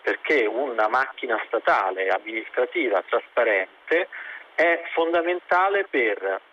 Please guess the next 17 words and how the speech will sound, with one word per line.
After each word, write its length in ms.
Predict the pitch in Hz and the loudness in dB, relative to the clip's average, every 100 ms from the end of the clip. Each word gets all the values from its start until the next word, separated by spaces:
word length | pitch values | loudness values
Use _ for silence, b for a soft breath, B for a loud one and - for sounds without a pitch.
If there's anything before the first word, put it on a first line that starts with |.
| _ | _
una, 640 | 123 107 101 98 95 92 - - - - - | -12 -10 -4 -2 0 0 -4 -6 -6 -8 -2
una 140 | 120 | 0
fiducia 640 | - 165 208 147 - 101 - | 0 0 0 2 2 0 0
nei 120 | - | -6
cittadini 480 | - - - 214 131 | -6 -4 -4 -2 -2
nei 100 | 104 | -2
confronti 540 | 101 95 - 135 113 104 | -4 -4 0 0 0 -4
degli 180 | 98 | -2
amministratori 880 | 98 98 101 - 104 - 92 92 139 - B B B B | -2 -4 -6 -2 -2 -2 -2 0 0 -2 B B B B
e 260 | 196 240 - | 2 2 0
per 260 | 156 160 190 | 0 2 0
un 100 | 143 | -2
buon 200 | - 240 | 0 0
funzionamento 760 | - 127 - 113 107 107 - 104 | -2 -10 -6 -2 0 -2 -4 -6
di 80 | |
questa 320 | 95 95 - 92 | -2 -4 -2 -2
macchina. 560 | 87 - - - 82 | -2 -4 -8 -4 -4